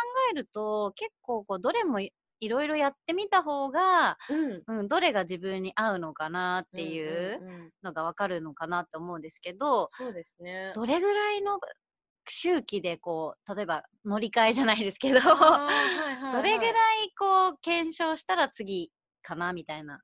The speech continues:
Speaker 1: そういうなんか期間みたいな、
Speaker 2: ああ。
Speaker 1: 目安みたいなのってあります？もちろん人にはよると思うんですけ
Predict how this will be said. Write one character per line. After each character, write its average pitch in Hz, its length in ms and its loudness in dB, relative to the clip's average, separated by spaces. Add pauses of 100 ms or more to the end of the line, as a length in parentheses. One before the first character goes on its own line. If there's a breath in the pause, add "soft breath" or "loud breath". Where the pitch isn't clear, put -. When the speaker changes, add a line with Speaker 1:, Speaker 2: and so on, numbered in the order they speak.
Speaker 1:
そ 202 200 -12
う 202 40 -6
い 196 140 -4
う - 20 -10
な 185 120 -8
ん - 20 -8
か 160 80 -10
期 - 180 -18
間 277 240 2
み 185 100 -6
た 175 120 -4
い 170 40 -6
な、 165 60 -8
Speaker 2:
あ - 20 -8
あ。 - 20 -6
Speaker 1:
目 196 120 -2
安 247 400 -2
み 214 140 -4
た 156 100 -8
い 156 60 -12
な 151 100 -12
の 147 60 -14
っ 147 80 -18
て 156 100 -18
あ - 20 -12
り 156 80 -14
ま 180 80 -12
す？ 190 100 -18
も 262 100 -6
ち 214 80 -6
ろ 208 60 -2
ん - 20 -4
人 - 140 -10
に 208 100 -6
は 165 40 -6
よ 160 100 -8
る 160 100 -14
と 151 80 -20
思 156 160 -18
う - 20 -20
ん 143 40 -20
で - 60 -20
す - 100 -20
け 160 120 -20